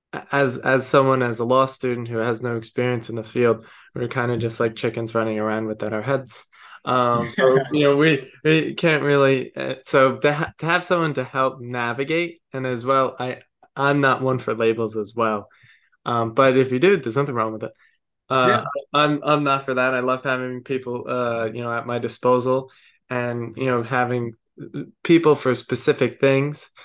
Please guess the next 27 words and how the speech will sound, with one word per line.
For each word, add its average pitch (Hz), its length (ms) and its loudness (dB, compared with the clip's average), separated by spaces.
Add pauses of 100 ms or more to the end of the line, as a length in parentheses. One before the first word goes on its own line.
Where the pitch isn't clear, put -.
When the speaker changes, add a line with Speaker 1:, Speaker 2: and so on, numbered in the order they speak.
(120)
Speaker 1:
like 127 180 0
you 120 60 -6
said, 127 260 0
the 117 80 -2
family 120 340 -2
law 113 180 -2
professor, 110 540 -6
using 110 400 -4
him 113 300 -2
to, 104 340 -2 (200)
you 123 120 -4
know, 113 100 -4
figure 120 320 2
out, 113 200 2
get 117 160 -2
those 113 200 0
connections. 117 720 -6 (460)
Uh, 120 120 2
so 123 200 2
I 120 60 4
think, 127 280 0
you 120 80 0
know, 117 120 -2
just 123 220 -4
having 120 300 -2
a 120 80 -2
wide 113 440 0